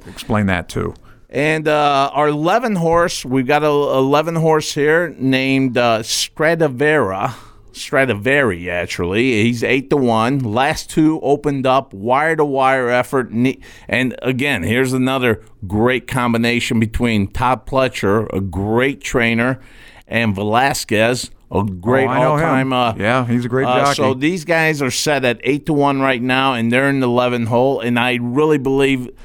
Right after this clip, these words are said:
Speaker 2: uh, Velasquez, he'll know how to ride this horse. So we've got, and, and the interesting thing about this, Armand, and our subscribers out there, we've got a horse right now, thirty to one.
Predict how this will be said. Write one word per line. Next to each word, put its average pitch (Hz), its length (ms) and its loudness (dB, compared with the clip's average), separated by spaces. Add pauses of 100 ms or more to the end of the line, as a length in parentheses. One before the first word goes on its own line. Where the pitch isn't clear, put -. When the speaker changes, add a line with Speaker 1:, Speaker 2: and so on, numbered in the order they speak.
(220)
Speaker 2:
uh, 117 220 0
Velasquez, 127 840 -2
he'll 117 180 0
know 131 220 2
how 139 160 2
to 135 80 -4
ride 127 320 0
this 123 200 -4
horse. 120 400 0 (300)
So 156 320 0
we've 151 340 -2
got, 190 260 -2 (320)
and, 196 220 -2
and 185 160 2
the 185 100 -6
interesting 233 600 0
thing 170 200 0
about 143 260 -2
this, 107 160 -6
Armand, 110 520 2 (200)
and 123 520 -2
our 104 180 0
subscribers 117 760 -2
out 107 220 0
there, 110 240 2 (600)
we've 175 280 -2
got 269 180 0
a 185 80 2
horse 156 400 0
right 127 200 0
now, 110 200 2
thirty 143 500 0
to 147 100 2
one. 82 440 -4